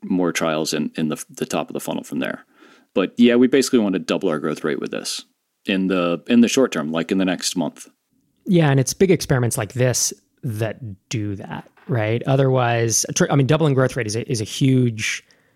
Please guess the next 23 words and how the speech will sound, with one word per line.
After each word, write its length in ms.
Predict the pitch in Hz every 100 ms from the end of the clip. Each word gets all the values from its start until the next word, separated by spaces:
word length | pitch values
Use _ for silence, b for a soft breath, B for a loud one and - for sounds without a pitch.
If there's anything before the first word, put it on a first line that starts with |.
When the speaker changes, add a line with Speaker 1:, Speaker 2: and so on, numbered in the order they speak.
| _ _ _ _
Speaker 2:
it's 160 | - 135
a 20 |
huge 300 | 131 160 120
task, 480 | - 139 110 107 -
especially 380 | - - - 143
when 120 | 127
you're 140 | 123
already 220 | 117 113 110
growing 340 | 123 113 123 117
at 240 | 131 117
the 100 | 120
rate 280 | 104 113 -
that 240 | 123 110
you 180 | 123 110
are. 420 | 113 131 - 156 - b b b b -
And 380 | 123 117 117 - _ _ -
that 180 | 143 -
doesn't 240 | 170 185
come 280 | - 151 139
with, 200 | 127 _ -
with 160 | 123
split 300 | - 135 98
tests. 560 | - - - - -